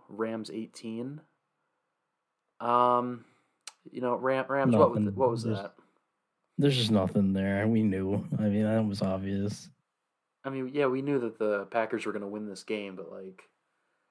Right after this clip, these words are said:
Speaker 1: the Rams could have put up some sort of a fight.
Speaker 2: You know, all we heard that,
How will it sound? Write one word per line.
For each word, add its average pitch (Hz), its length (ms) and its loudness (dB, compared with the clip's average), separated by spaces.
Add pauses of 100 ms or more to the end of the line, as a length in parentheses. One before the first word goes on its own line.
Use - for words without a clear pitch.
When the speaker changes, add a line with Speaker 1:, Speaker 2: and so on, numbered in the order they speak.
(680)
Speaker 1:
the 127 80 2
Rams 147 260 0
could 120 100 0
have 107 80 0
put 110 100 -4
up 95 120 -4
some 107 180 -6
sort 98 200 -10
of 95 60 -10
a 95 40 -16
fight. 101 420 -6 (1900)
Speaker 2:
You 113 160 4
know, 120 100 2
all 120 160 6
we 120 100 6
heard 110 240 2
that, 104 260 4